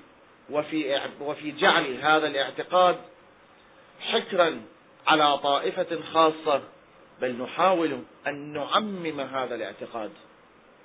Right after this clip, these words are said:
ونحاول أن نثبت هذا الاعتقاد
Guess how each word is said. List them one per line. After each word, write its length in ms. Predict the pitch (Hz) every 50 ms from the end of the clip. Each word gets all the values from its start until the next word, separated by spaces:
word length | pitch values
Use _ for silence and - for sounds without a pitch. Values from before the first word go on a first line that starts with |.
| _ _ _ _ _ _ _ _ _ _ -
ونحاول 800 | 120 147 151 156 151 - 170 208 220 214 196 196 180 165 160 - - - - - - - - _ _ -
أن 300 | 170 175 180 180 180 185
نثبت 540 | 185 180 - 240 247 202 180 160 202 190 196
هذا 360 | 185 170 175 175 170 170 165
الاعتقاد 720 | 160 151 147 143 131 139 - 156 - 165 180 185 180 165